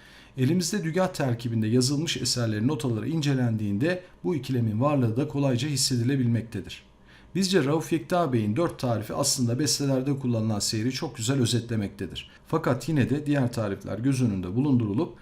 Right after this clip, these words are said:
Yekta Bey tariflerine ek olarak diğer neviler de verilecektir. Dügah terkibiyle ilgili kendi tarifimizi verelim. Rauf Yekta Bey, Hızır Ağa, Arel, Ezgi ve Karadeniz tariflerine göre altı nevi dügah vardır.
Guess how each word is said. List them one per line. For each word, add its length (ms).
Yekta 440
Bey 120
tariflerine 640
ek 260
olarak 340
diğer 240
neviler 420
de 120
verilecektir. 640
Dügah 280
terkibiyle 640
ilgili 220
kendi 260
tarifimizi 600
verelim. 260
Rauf 260
Yekta 400
Bey, 260
Hızır 280
Ağa, 240
Arel, 400
Ezgi 280
ve 120
Karadeniz 440
tariflerine 520
göre 180
altı 320
nevi 240
dügah 300
vardır. 460